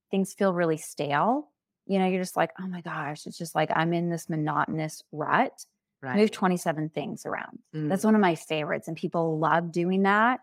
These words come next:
Speaker 1: And you can get as crazy as you want with it. You can move twenty-seven things in every room. You can just move twenty-seven things in the whole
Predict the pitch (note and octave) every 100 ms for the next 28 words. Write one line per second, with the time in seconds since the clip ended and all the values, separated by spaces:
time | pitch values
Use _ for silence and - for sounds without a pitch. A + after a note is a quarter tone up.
0 | - G3 G3+ G#3+ - G#3+ G3 F#3 F3+ -
1 | D#3 D#3 D3 - - D#3 D#3 E3 G#3+ C4+
2 | C#4+ D#4 D4+ A3+ G3+ G3+ A3 - F#3 F3+
3 | F#3+ F#3 E3 E3 D#3+ E3+ E3 F3 F3 E3
4 | F3+ F3 E3 E3 F#3 C4+ C4+ B3 G#3 E3+
5 | D#3 - D#3+ C#3+ - - D3 D#3 D#3 D#3+
6 | D#3 E3+ D#3+ D#3+ D3+ D3+ D3+ D3+